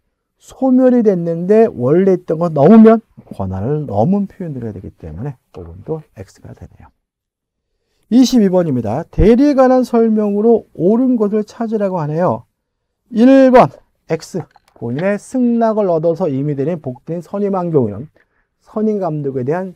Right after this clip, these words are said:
책임을 부담합니다. 이 번, 어,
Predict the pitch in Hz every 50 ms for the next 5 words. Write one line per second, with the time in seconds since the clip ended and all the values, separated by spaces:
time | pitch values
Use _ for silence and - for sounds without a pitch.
0 | _ _ _ - 196 170 156 151 147 156 165 175 170 _ _ _ _ _ _ -
1 | - 113 113 101 95 78 - - - _ _ _ _ _ _ _ _ _ _ _
2 | - - _ _ _ _ _ _ _ _ _ _ _ _ - 175 196 214 202 165
3 | 123 143 175 156 - - - 156 143 143 139 135 139 139